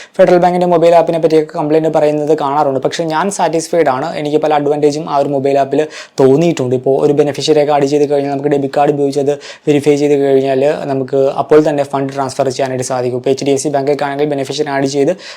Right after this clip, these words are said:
വലിയ amount-ഒക്കെ ട്രാൻസ്ഫർ ചെയ്യണമെങ്കിൽ ഇരുപത്തിനാല് മണിക്കൂറൊക്കെ വെയിറ്റ് ചെയ്യേണ്ടി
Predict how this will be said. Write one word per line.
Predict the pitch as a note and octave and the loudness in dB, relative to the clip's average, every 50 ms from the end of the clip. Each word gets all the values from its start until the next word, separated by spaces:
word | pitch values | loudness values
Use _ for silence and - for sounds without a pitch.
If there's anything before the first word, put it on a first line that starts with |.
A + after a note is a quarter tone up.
| - _ - | -10 _ 0
വലിയ | D3 D3 E3 E3+ | 2 2 4 2
amount-ഒക്കെ | D#3+ D3+ D3 D3 D3+ D#3 D3+ D3+ | 2 2 2 0 2 2 0 -2
ട്രാൻസ്ഫർ | D3 C#3+ C3+ - D3+ C#3+ | -2 -6 -4 -4 -4 -4
ചെയ്യണമെങ്കിൽ | C#3 C#3+ D3 D3 C#3+ C#3 C#3 D3 D3+ C#3+ | -2 -2 -4 -4 -2 -2 0 0 0 0
ഇരുപത്തിനാല് | C#3+ C#3 D3 C#3+ C#3+ D#3 D3+ D3 D3 D3 | 2 0 0 0 -2 -4 -4 -4 -2 -2
മണിക്കൂറൊക്കെ | C#3 C#3 C3+ C#3 C#3 C3+ C#3 | -4 -4 -2 -2 -2 0 0
വെയിറ്റ് | C#3+ C3+ C3 C3 B2+ C3+ | 0 0 0 0 -2 -2
ചെയ്യേണ്ടി | C#3 C#3+ C#3 C#3 C#3 | -2 -2 0 0 0